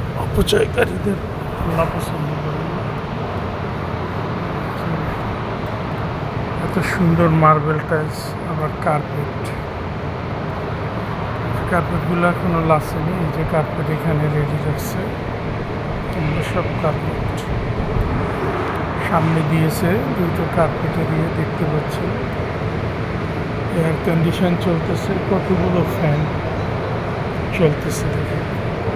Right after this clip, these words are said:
প্রচুর পরিমাণে ফ্যান। লোক নাই কিন্তু ফ্যান ছেড়ে এয়ার কন্ডিশন।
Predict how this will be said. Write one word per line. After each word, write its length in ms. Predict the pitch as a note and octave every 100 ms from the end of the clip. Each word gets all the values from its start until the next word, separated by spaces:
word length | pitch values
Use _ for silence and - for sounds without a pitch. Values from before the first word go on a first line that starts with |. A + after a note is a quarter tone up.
| - - - - - - - G3 - - - - - - - - - - - - - - - - - - -
প্রচুর 400 | F#3+ - G#3+ G3 F3+
পরিমাণে 480 | G3 F3+ E3+ E3+ E3 D3
ফ্যান। 240 | - D#3 D3 D3+ - - - - G3
লোক 140 | G#3 G#3+ A3+
নাই 120 | G3+ F3+ E3
কিন্তু 220 | E3 E3+ -
ফ্যান 200 | E3+ E3 D#3+ - - - - - - - - - - -
ছেড়ে 300 | - E3+ F3+ G3+ F#3+
এয়ার 180 | F3+ E3
কন্ডিশন। 560 | - F3+ E3 D#3+ - F3+